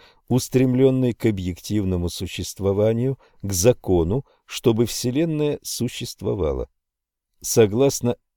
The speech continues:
эзотерическому учению, истинная причина этого предполагаемого желания, так же, как и всего существования, останется навсегда скрытой,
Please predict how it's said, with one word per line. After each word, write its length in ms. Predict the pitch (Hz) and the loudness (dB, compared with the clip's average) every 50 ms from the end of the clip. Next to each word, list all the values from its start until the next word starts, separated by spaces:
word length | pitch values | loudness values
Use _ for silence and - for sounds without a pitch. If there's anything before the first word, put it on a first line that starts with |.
| _ _ - | _ _ 2
эзотерическому 1160 | 123 127 110 98 117 110 - 139 131 127 117 95 - - 80 - - - 92 82 78 73 80 | 4 4 4 2 -2 0 0 -2 -2 -2 -4 -6 -8 -10 -10 -12 -8 -6 -6 -4 -4 -4 -4
учению, 580 | 87 - - - 87 80 76 76 80 101 131 - _ _ _ - _ _ _ _ _ | -6 -6 -6 -4 -4 -4 -4 -4 -6 -6 -8 -10 _ _ _ -20 _ _ _ _ _
истинная 600 | - 131 127 120 - - - 120 113 113 110 110 | 0 0 2 2 0 0 0 2 4 4 2 2
причина 560 | - - 113 123 - - - 185 170 127 90 - - | 0 -2 -4 -4 -4 -2 -2 -2 0 0 -2 0 2
этого 360 | 113 104 - - 90 82 85 | 2 2 2 2 0 0 -2
предполагаемого 1040 | 80 - 95 92 - - 98 92 90 95 95 90 87 80 76 76 76 78 76 80 87 | -2 -2 -4 -6 -4 -4 -2 0 0 0 0 0 0 -2 -2 -2 -6 -4 -4 -4 -4
желания, 540 | 90 95 110 123 156 165 127 85 73 76 73 | -2 -2 0 2 2 0 0 -2 -4 -6 -6
так 260 | - 95 87 82 80 | -4 -4 -4 -4 -4
же, 140 | 85 85 80 | -6 -10 -6
как 220 | - 104 87 - | -6 -8 -8 -6
и 140 | _ - 131 | _ -8 -8
всего 420 | 117 - - - 135 123 98 78 65 | -8 -8 -6 -6 -6 -4 -4 -6 -8
существования, 960 | - - 104 - - 127 - - - 131 143 147 147 151 151 151 151 147 - _ - - _ _ _ _ _ | -8 -12 -14 -12 -12 -12 -12 -8 -2 -2 0 2 2 0 0 -2 -4 -6 -6 _ -18 -20 _ _ _ _ _
останется 720 | - 117 123 113 - - 170 175 165 160 151 - - 120 127 | 4 4 4 4 2 0 0 2 2 0 -2 -4 -4 -2 0
навсегда 540 | 120 110 - - - 110 101 101 95 127 | 0 -2 -2 -4 -6 -6 -6 -2 -2 -2
скрытой, 680 | 120 - - - - 117 101 104 95 - - 95 92 87 | -2 -4 -8 -4 -2 0 0 0 0 -2 -2 -4 -4 -4